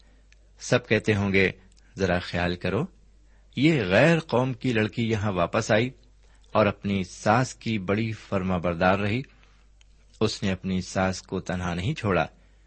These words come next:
وہ غیر مردوں کے پیچھے نہیں بھاگی، اور وہ بہت ہی شاندار شخصیت کی مالک ہے۔"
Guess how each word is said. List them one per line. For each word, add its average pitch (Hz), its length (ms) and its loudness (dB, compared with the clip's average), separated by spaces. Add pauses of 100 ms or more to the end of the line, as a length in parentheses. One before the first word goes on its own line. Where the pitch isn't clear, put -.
(260)
وہ 113 260 2
غیر 135 240 4
مردوں 107 360 -2
کے 98 120 -4
پیچھے 98 340 -6
نہیں 95 200 -4
بھاگی، 107 360 0 (500)
اور 95 260 -2
وہ 90 160 -4
بہت 95 340 -6
ہی 143 80 -2
شاندار 101 600 0
شخصیت 95 540 -4
کی 113 100 -8
مالک 85 380 -6
ہے۔" 85 80 -4